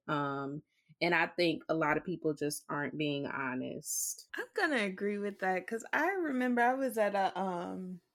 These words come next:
Speaker 2: I was at a bachelorette party a couple years ago, and everyone there was like,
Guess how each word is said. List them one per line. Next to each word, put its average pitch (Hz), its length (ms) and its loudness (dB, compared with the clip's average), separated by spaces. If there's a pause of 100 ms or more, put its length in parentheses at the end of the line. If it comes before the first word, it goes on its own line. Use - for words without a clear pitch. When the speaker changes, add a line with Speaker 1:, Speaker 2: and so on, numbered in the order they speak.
(460)
Speaker 2:
I - 20 0
was 220 140 2
at 233 180 4
a - 20 -18
bachelorette 185 720 2
party 175 480 0
a 180 60 -2
couple 180 380 -6
years 185 320 -2
ago, 175 400 0 (580)
and 185 640 4
everyone 247 560 4
there 196 180 4
was 202 220 -4
like, 202 320 0